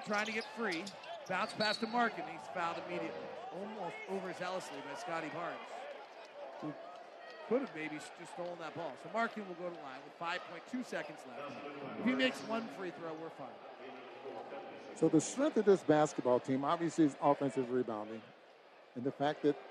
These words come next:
Speaker 1: Certainly was tonight.
Speaker 2: Yeah.
Speaker 1: Jazz fans, go on a savings run with Smith's Boost membership. You'll enjoy double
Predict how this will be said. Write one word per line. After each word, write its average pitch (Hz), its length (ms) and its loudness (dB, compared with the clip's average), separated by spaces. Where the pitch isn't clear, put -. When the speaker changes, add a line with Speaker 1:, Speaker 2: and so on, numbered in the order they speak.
Speaker 1:
Certainly 202 400 -4
was 190 220 -2
tonight. 156 380 -10
Speaker 2:
Yeah. 123 140 2
Speaker 1:
Jazz 247 240 4
fans, 254 380 2
go 240 100 2
on 247 100 2
a 233 60 -4
savings 254 420 -4
run 233 160 -2
with 190 120 -8
Smith's 226 260 -8
Boost 220 300 -2
membership. 214 420 -4
You'll 196 120 -2
enjoy 196 280 -4
double 190 240 -2